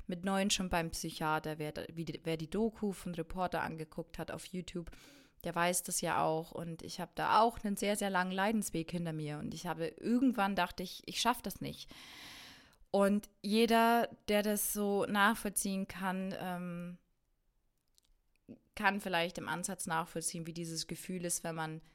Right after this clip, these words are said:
zwei Jahre lang sich selber aus dieser Scheiße, nenne ich es jetzt, wirklich rausgekämpft hat und einfach ein, ja, ich würd's nicht sagen, dass ich mittlerweile ein neuer Mensch bin,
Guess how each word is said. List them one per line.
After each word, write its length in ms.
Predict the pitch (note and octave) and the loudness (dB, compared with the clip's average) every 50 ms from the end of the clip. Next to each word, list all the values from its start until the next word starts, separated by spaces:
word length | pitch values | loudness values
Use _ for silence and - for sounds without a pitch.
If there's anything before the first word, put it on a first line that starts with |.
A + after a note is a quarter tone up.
| _ _ _ - | _ _ _ -10
zwei 220 | - - F3 E3+ | -4 0 0 2
Jahre 220 | E3+ E3 E3 E3 E3 | 4 4 2 2 0
lang 240 | D#3+ D#3 D#3 D#3 | -2 -4 -4 -6
sich 180 | D#3+ - E3 - | -10 -8 -8 -6
selber 340 | - D#3 D#3 D#3 D#3 D3+ D#3+ | -2 -2 -2 -2 -2 -2 -2
aus 180 | D#3+ - - | -2 -2 -4
dieser 400 | - D#3+ D3 - D#3 D3+ D3 D3+ - _ _ - | -4 -6 -6 -6 -6 -6 -8 -10 -14 _ _ -4
Scheiße, 480 | - - F#3 F3 F3 E3+ D#3 - E3 | -2 0 0 2 0 0 0 -2 -4
nenne 240 | D#3+ D#3 D3 D3+ D#3 | -6 -6 -6 -8 -8
ich 160 | D#3+ - - | -8 -8 -8
es 140 | D#3+ D#3 - | -8 -8 -8
jetzt, 320 | E3 C#3+ - - - - | -8 -8 -8 -8 -8 -8
wirklich 280 | D#3+ D#3 - D#3+ - - | -8 -8 -8 -10 -8 -4
rausgekämpft 720 | D3+ D3 D#3+ - - D#3+ - - D#3+ D3+ D3+ - - F3 | -4 -4 -4 -4 -6 -8 -10 -10 -10 -10 -10 -10 -10 -10
hat 200 | E3+ D#3+ - - - | -10 -10 -10 -12 -12
und 340 | E3 E3 D#3+ D#3+ - - - | -12 -10 -10 -10 -10 -10 -10
einfach 380 | D3+ D#3 - - E3 - - | -10 -10 -10 -10 -12 -12 -8
ein, 320 | - D3 D#3 D#3 D#3+ D#3+ - - _ _ _ _ _ _ _ _ _ _ _ | -6 -6 -4 -4 -6 -8 -10 -14 _ _ _ _ _ _ _ _ _ _ _
ja, 260 | _ - F#3+ A3 B3+ - | _ -2 0 0 0 0
ich 180 | - A3 - - | -2 -4 -2 0
würd's 260 | A#3 B3+ B3 - - | 0 0 0 0 0
nicht 220 | B3 B3+ B3 - - | 2 2 0 4 6
sagen, 240 | A#3+ A#3 B3 B3 | 8 8 8 6
dass 140 | A#3 A#3 A3 | 4 0 -2
ich 120 | A3 - A3+ | -2 -2 -2
mittlerweile 460 | A3 G#3+ A3+ G#3 F#3+ F#3+ F#3 F3+ F3 | -2 0 0 0 2 2 2 0 -2
ein 100 | F3 F3 | -4 -4
neuer 300 | E3+ E3+ F3+ A3 A#3+ C4 | -2 -2 0 2 4 4
Mensch 380 | C4+ C#4 C4+ C4+ - - - | 4 4 2 2 0 0 0
bin, 360 | - C4+ C#4 C#4 D4 D#4 D#4 | 0 0 2 2 0 -2 -4